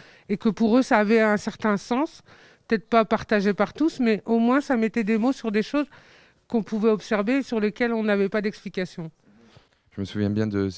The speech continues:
Speaker 2: alors, il y a même eu la Deuze qui
Speaker 1: Ouais,
Speaker 2: s'est
Speaker 1: c'est ça.
Speaker 2: passée sur cette, sur cette place. Effectivement, donc, euh, un outil qui s'est, euh, qui se, qui est, euh, qui a vocation à se développer, à être, euh,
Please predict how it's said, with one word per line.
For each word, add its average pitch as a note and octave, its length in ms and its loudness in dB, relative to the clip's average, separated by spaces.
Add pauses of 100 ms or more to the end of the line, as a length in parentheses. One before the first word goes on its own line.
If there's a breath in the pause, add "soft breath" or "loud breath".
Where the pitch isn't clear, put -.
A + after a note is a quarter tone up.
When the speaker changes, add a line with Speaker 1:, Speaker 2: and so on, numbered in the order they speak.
(100)
Speaker 2:
alors, F#2 240 0
il G2 40 0
y G2 40 0
a - 20 -2
même G2 200 0
eu G#2 40 0
la G2 120 2
Deuze B2+ 380 0
qui A#2 120 -4
Speaker 1:
Ouais, G#2 60 -2
Speaker 2:
s'est G#2 320 -2
Speaker 1:
c'est - 180 -20
ça. G2+ 120 -20
Speaker 2:
passée G#2+ 300 -6
sur G#2 200 -6
cette, G#2 320 -4
sur G#2+ 180 -4
cette G#2+ 200 -2
place. D3 360 0 (480 loud breath)
Effectivement, B2 460 2
donc, C3 220 0
euh, A#2 140 2 (380 soft breath)
un C#3+ 180 4
outil D#3 260 0
qui C#3 160 -4
s'est, C3 300 2
euh, A#2+ 340 4
qui C#3 160 -4
se, D3 200 2
qui B2+ 240 0
est, A#2+ 80 4
euh, A2+ 160 0 (140)
qui - 120 -8
a G#2 40 -4
vocation C#3 460 0
à B2 80 2
se C3+ 120 0
développer, C#3 640 2 (380 loud breath)
à C3 240 6
être, C3+ 260 0
euh, A#2+ 140 4